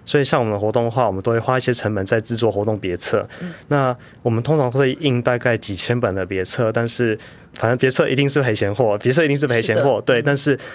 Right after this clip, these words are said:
Speaker 1: 它里面可以很深入去传达这些品牌的想法跟一些这个领域里面的知识。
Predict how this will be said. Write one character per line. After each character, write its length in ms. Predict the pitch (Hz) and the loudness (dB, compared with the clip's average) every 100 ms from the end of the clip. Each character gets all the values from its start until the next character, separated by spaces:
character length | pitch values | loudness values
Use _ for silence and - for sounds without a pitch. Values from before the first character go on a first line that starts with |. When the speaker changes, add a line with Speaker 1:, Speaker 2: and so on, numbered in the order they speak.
| - | -8
Speaker 1:
它 140 | - 151 | 0 2
里 80 | |
面 140 | 117 127 | 2 0
可 120 | 135 | 0
以 60 | 123 | 0
很 140 | 101 | -2
深 160 | - 123 | 0 0
入 140 | 127 | 0
去 100 | 117 | -2
传 160 | 120 104 | -2 -2
达 80 | 98 | 0
这 140 | 107 | 0
些 40 | |
品 180 | 120 101 | -2 -4
牌 140 | 87 98 | -4 -2
的 100 | 98 | 0
想 220 | - 110 | 0 0
法 160 | 101 | 0
跟 160 | 101 110 | 0 -2
一 20 | |
些 420 | 110 - 104 110 - - | -2 0 0 0 -4 -10
这 100 | - | -2
个 80 | 120 | 0
领 160 | 107 95 | 0 -2
域 140 | 117 | -2
里 60 | 104 | 0
面 140 | 107 | -2
的 80 | 98 | -2
知 160 | - 101 | -4 -4
识。 240 | - 104 | -4 -6